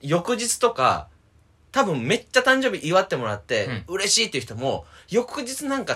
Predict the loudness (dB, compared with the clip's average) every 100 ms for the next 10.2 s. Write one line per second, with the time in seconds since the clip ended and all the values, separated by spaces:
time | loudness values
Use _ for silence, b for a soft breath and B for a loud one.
0 | -6 -4 0 4 4 2 -4 -4 -2 0
1 | 0 0 0 0 -2 -4 -4 -4 -6 -6
2 | -8 -6 -6 -4 -6 -8 -4 -2 -2 -2
3 | -4 -4 -8 -12 -12 -14 -4 6 8 8
4 | 6 4 6 6 6 2 4 4 4 2
5 | 2 0 -4 -2 0 0 -2 _ _ _
6 | _ 4 6 6 0 -4 -4 -2 -2 -2
7 | 0 2 4 6 6 6 2 0 2 2
8 | 2 0 0 -4 -4 -6 -2 2 2 2
9 | 0 2 4 4 2 2 -2 -2 -2 -2
10 | -2